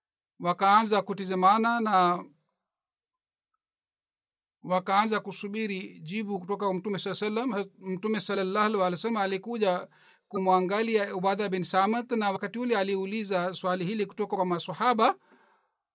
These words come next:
Hazrat Ubada akasema kwamba, "Nisaidieni ili niweze kukaa." Kwa hiyo watu wakamsaidia, akakaa.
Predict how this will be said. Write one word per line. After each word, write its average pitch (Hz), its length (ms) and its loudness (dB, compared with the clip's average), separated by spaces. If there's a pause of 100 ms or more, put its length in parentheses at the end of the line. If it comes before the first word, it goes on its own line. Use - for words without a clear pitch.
(1040)
Hazrat 214 420 -2 (300)
Ubada 202 460 4
akasema 190 480 -2
kwamba, 214 460 0
"Nisaidieni 196 680 -2
ili 220 240 -2
niweze 196 360 0
kukaa." 202 340 -2
Kwa 202 260 2
hiyo 185 180 2
watu 190 360 0
wakamsaidia, 185 880 -2
akakaa. 208 640 0